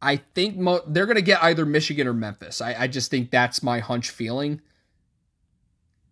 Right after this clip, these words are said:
I think you, the goal, you gotta go two and one at the very least. I feel like I'm a broken record saying that, but whatever.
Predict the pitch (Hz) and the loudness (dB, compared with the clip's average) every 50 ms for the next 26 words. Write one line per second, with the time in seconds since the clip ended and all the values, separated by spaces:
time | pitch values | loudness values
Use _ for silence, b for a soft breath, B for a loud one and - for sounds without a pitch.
0 | _ _ - 131 143 - 185 190 165 185 175 - _ - 139 139 156 147 170 175 | _ _ 0 0 4 4 4 2 2 -2 -6 -8 _ -14 -4 -2 0 4 6 6
1 | 196 208 214 208 - - _ _ _ - 151 175 170 170 160 170 165 160 - - | 6 6 4 0 -4 -14 _ _ _ -2 2 4 4 4 4 2 0 0 0 -2
2 | 170 156 147 143 135 135 127 123 131 131 120 123 120 110 107 95 80 92 85 67 | 0 0 0 0 0 0 0 -2 -4 -4 -4 -2 -2 -4 -4 -6 -8 -10 -10 -8
3 | - - - - _ - - - _ _ _ _ _ _ _ _ _ _ _ _ | -10 -10 -12 -12 _ -20 -20 -20 _ _ _ _ _ _ _ _ _ _ _ _
4 | _ _ _ _ _ - 113 117 - 175 165 151 143 147 139 135 127 120 120 - | _ _ _ _ _ -4 -4 0 2 4 4 4 4 4 2 2 0 -2 -2 0
5 | 139 135 131 127 143 120 113 123 117 117 - 110 104 - 123 110 104 101 98 92 | 2 2 2 2 0 -2 0 0 0 0 -2 -6 -6 -6 -6 -6 -6 -6 -6 -8
6 | 98 - - 101 98 95 - _ _ _ _ _ _ _ _ _ _ _ _ _ | -8 -8 -8 -8 -8 -8 -10 _ _ _ _ _ _ _ _ _ _ _ _ _
7 | _ _ 110 110 113 123 127 127 117 101 90 82 82 82 - | _ _ -6 0 4 4 6 6 4 2 -2 -4 -8 -12 -14